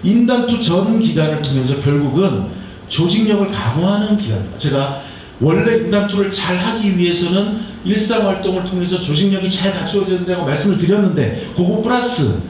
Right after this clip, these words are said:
임단투 기간 중에 자칫 그동안 교섭, 조직력이 좀 흐려진 데가 있거나 또는 원래부터 조직력 따위가 없었다거나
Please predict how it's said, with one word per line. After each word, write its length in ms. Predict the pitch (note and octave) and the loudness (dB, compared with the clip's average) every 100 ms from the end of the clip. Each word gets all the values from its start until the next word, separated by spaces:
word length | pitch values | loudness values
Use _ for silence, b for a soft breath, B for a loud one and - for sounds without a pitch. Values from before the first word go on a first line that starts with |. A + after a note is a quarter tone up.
| B B B | B B B
임단투 640 | F#3 B3+ C4 C4 B3+ - - | 2 4 4 2 0 0 -2
기간 380 | - F#3 G#3 G3+ | 0 0 2 2
중에 580 | F#3+ A3+ D3+ G2+ - - - - - - | 2 2 0 -2 -6 -10 -14 -18 -18 -6
자칫 580 | - F3+ E3+ - B3+ - | -2 -2 -2 0 0 0
그동안 540 | G3 G3 F#3+ F3+ F#3 | 0 2 2 0 -4
교섭, 400 | E3 D#3+ G#3 G#3 | -2 0 0 0
조직력이 440 | F3 G3+ G#3 G3 F#3+ | 0 2 2 2 0
좀 440 | F#3+ F3+ F#3 - - - | -2 -2 -4 -8 -14 -16
흐려진 460 | - B3+ A#3+ A#3+ D3 | -4 0 2 0 -2
데가 160 | A#2+ G#2+ | -2 -2
있거나 240 | - G#2 F#2 - - - - - - | -4 -6 -10 -12 -14 -16 -18 -6 2
또는 320 | G#3 G#3 - | 4 4 4
원래부터 480 | F#3+ B3 B3 G3+ F3 | 4 4 2 0 0
조직력 420 | - A3 G#3+ - | 2 2 2 2
따위가 240 | G3+ G3 A2+ | 0 0 0
없었다거나 800 | D3+ - D4 F#3+ C3 G#2 F2+ | 0 0 0 2 2 0 -2